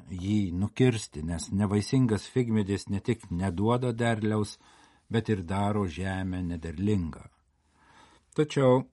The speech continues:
sodininkas prašo šeimininko dar vienų metų. „Palik jį dar šiais metais.“ Tai reiškia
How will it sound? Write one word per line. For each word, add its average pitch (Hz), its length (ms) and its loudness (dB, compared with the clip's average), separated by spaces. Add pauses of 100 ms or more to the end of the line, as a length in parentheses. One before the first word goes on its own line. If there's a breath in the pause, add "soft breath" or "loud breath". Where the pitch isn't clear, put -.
(200)
sodininkas 127 920 2
prašo 110 500 2
šeimininko 95 1040 -2
dar 104 380 -2 (100)
vienų 95 480 -2
metų. 101 580 -2 (640)
„Palik 156 400 2
jį 78 300 -6
dar 113 240 0
šiais 104 480 -4
metais.“ 80 680 -10 (880)
Tai 127 180 2 (140)
reiškia 92 800 -2